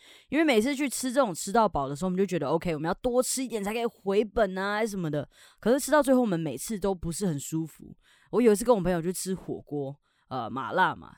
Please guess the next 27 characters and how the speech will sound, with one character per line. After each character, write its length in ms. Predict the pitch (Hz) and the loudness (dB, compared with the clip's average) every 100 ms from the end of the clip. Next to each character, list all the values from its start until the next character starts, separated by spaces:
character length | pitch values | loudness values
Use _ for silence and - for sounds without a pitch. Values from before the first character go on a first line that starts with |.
| _ | _
And 380 | 143 180 196 202 | -6 -4 -2 2
I 80 | 214 | 4
was 160 | 214 | 4
like, 180 | 190 175 | 0 2
"Okay, 220 | 196 185 | 2 4
I 140 | 156 175 | 0 0
paid 460 | - - 233 247 | -2 4 6 6
six 280 | 220 240 214 | 2 -2 0
hundred 220 | 226 202 | 0 0
dollars, 500 | 180 175 190 196 196 - - _ | 2 2 2 0 -2 -8 -20 _
so 260 | - 180 - | 0 0 4
I'm 280 | 208 240 214 | 6 6 4
gonna 200 | 214 196 | 2 2
eat 140 | 196 - | -6 -4
a 80 | |
lot." 460 | 160 147 170 - - - _ - | -4 2 2 2 -6 -20 _ -10
然 80 | 160 | -6
后 40 | |
我 60 | 170 | -2
就 40 | |
想 160 | 165 143 | -2 -2
说， 120 | 151 | -2
OK， 200 | 165 160 | 0 -2
我 80 | 143 | -2
要 80 | |
吃， 340 | 160 - 151 147 | -4 -6 -6 -10
吃， 480 | - - - 208 226 | -6 -2 0 0 0